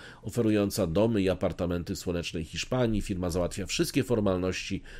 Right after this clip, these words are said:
związane z zakupem nieruchomości, no i linki, wszystkie informacje macie Państwo w opisie pod odcinkiem.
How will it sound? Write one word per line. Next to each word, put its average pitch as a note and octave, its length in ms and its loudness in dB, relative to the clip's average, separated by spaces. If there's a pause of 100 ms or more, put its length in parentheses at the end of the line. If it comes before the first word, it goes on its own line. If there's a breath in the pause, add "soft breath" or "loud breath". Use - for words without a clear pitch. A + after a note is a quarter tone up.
(120)
związane G#2 540 6
z D#2+ 40 -2
zakupem F2 400 -2
nieruchomości, F2 640 0
no E2 80 0
i D#2+ 60 0
linki, G2+ 340 -2
wszystkie F#2+ 320 -6
informacje E2 640 -4 (300 loud breath)
macie A2 300 2
Państwo F#2+ 380 0
w E2 60 -2
opisie G2 300 -4
pod D#2+ 160 -4
odcinkiem. G2 680 -4